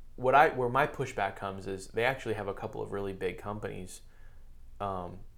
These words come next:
in their town that are their preferred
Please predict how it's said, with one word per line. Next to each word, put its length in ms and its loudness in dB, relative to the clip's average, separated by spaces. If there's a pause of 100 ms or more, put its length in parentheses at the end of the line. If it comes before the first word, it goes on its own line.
in 160 -4
their 140 -6
town 460 -6 (320)
that 140 0
are 120 -2
their 160 -4
preferred 720 -4